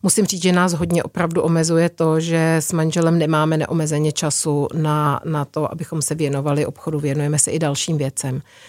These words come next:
Takže abych to, abych odpověděla na tvoji otázku, tak třeba v letošním roce, nebo teda v roce dva tisíce dvacet jedna, jsme měli štěstí a získali jsme dva velký klienty, takže tam, eh,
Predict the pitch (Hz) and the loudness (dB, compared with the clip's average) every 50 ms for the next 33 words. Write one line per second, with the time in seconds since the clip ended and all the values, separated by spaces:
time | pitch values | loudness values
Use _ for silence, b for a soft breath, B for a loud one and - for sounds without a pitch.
0 | B B B B B B - 190 185 180 202 196 196 - 175 180 226 - - - | B B B B B B 0 0 2 2 2 2 2 2 2 0 0 0 0 0
1 | 208 165 143 131 - - 185 220 - - 196 - - 214 208 190 208 202 208 208 | 0 0 0 0 -2 -2 -2 -2 -2 -4 -4 -2 0 0 2 2 2 2 2 0
2 | 202 - 220 226 220 - 180 - 190 175 180 180 - - - 196 - 196 190 - | 0 0 0 0 0 0 0 0 0 2 2 0 -2 -6 -6 -4 -4 -4 -4 -2
3 | - 208 190 196 170 139 143 151 156 160 - 269 - - - 254 220 170 147 143 | -2 0 0 0 0 0 0 -2 -2 0 0 -2 -2 0 2 2 2 2 0 -4
4 | - - - - 151 151 156 147 143 151 151 - 151 156 156 151 160 147 - - | -6 -6 -6 -4 -4 -2 -4 -4 -4 -6 -8 -8 -6 -6 -4 -4 -6 -6 -6 -4
5 | 185 170 160 147 - - - 196 - - 196 180 175 175 - 220 202 - 175 170 | -4 -2 -2 -4 -4 -6 -6 -4 -4 -2 0 0 0 0 0 -2 -2 0 0 0
6 | 170 170 170 170 170 180 - B B B B B B B B B - 226 214 208 | 2 2 2 2 2 0 -4 B B B B B B B B B 0 2 4 4
7 | 208 202 226 214 - - 196 175 - - 196 190 196 175 180 196 175 - - 196 | 4 4 2 0 0 0 -2 -4 -4 -2 0 0 2 2 0 0 -2 -2 0 0
8 | 185 175 - 208 190 175 180 165 175 170 170 - - 196 - 180 170 165 160 165 | 0 2 2 2 2 2 2 2 2 2 0 0 -4 -6 -2 0 0 2 0 0
9 | - 160 151 - 156 170 170 165 - 175 170 180 180 180 180 180 - 170 170 | -2 -2 -2 -2 -2 -2 -2 -2 -2 0 0 2 2 2 2 2 0 0 -2